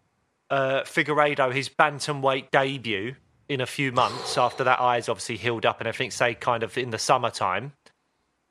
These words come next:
who would you give him against? 'Cause I think he deserves a ranked opponent. If you, you, you've just been the champ, you don't just go and fight anyone at bantamweight.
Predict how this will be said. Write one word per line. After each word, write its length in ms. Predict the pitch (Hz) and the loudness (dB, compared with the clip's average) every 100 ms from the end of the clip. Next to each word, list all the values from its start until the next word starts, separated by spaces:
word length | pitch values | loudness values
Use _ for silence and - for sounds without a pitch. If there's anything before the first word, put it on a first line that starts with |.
| _ _ - | _ _ -8
who 140 | 247 285 | -6 -4
would 160 | 285 254 | -4 -4
you 140 | 233 | -4
give 180 | - 208 | -4 -4
him 100 | 208 | 0
against? 240 | 208 214 | 0 0
'Cause 180 | - 226 | 2 2
I 20 | 220 | 2
think 220 | 320 247 | -8 -6
he 120 | 240 | -8
deserves 920 | 196 208 165 202 127 107 120 - - - _ _ _ _ _ _ _ - | -4 0 4 4 2 0 -2 -6 -10 -14 _ _ _ _ _ _ _ 0
a 80 | 147 | 0
ranked 440 | 127 175 143 - | 4 4 2 -6
opponent. 500 | 139 - 160 117 92 95 | -2 4 4 2 -8 -6
If 160 | 135 | -6
you, 120 | 214 190 | -2 -2
you, 200 | 208 214 | -2 -6
you've 180 | 190 190 | -6 -4
just 200 | 208 - | -4 0
been 120 | 180 | 0
the 60 | 143 | 0
champ, 360 | - 170 113 131 | 2 2 2 -4
you 100 | 170 | 2
don't 200 | 202 160 | 2 2
just 160 | 156 | -2
go 140 | 170 147 | 2 2
and 80 | 123 | 4
fight 240 | 143 135 | 2 4
anyone 360 | 151 139 101 98 | 0 -2 -2 -2
at 100 | - | 0
bantamweight. 540 | 113 113 107 98 131 | -2 -2 -4 -2 -4